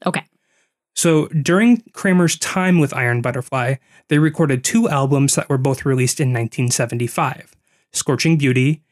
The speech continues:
Speaker 2: and Sun and Steel. The new albums did not sell very well, and due to the poor sales and poor management,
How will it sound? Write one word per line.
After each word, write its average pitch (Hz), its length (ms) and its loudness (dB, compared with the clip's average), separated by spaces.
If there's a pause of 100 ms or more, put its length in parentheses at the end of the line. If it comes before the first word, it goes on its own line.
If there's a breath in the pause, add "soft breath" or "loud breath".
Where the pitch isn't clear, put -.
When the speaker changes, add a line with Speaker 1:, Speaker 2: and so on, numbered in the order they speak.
(260)
Speaker 2:
and 120 280 -2
Sun 117 220 -2
and 117 120 -4
Steel. - 420 -4 (680)
The 139 80 2
new 170 180 4
albums 180 400 2
did 131 140 -2
not 170 240 -2
sell 185 220 2
very 123 260 0
well, 131 420 0
and 135 140 0
due 143 80 0
to 127 140 -6
the 131 80 -2
poor 139 200 -2
sales 156 460 0
and 127 220 -2
poor 131 220 -2
management, 135 720 0